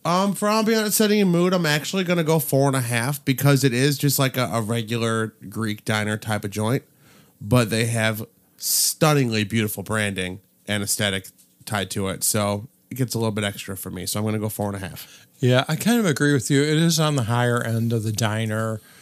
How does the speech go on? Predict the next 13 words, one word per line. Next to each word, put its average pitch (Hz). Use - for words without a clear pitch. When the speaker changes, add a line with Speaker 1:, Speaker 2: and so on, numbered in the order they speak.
Speaker 1:
Sure. 135
Speaker 2:
uh, 120
Speaker 1:
And, 113
Speaker 2:
category 123
Speaker 1:
and 175
Speaker 2:
of 190
Speaker 1:
they 214
have 208
a 277
Speaker 2:
restaurants. 202
Speaker 1:
lot 208
of, 214
like, 208